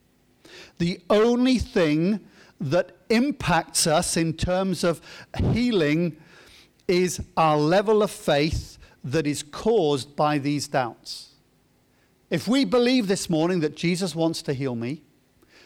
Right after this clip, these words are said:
and if we believe this morning that my sickness is not from God to teach me anything,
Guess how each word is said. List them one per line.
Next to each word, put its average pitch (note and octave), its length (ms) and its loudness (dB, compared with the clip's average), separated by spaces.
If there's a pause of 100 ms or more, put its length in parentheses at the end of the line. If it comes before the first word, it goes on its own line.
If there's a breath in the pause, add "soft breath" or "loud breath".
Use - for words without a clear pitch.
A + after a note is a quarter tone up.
(140 soft breath)
and F3+ 160 4
if - 160 -6
we A#3 160 2
believe A3+ 420 0
this G3 220 -2
morning F#3+ 360 2
that F3 180 -2
my D#3+ 180 0
sickness E3 640 -2
is D3+ 140 -6
not F3 240 -2
from G3+ 220 0
God F#3 300 2
to D#3+ 80 -4
teach - 380 -6
me F3 160 0
anything, C#3 680 -2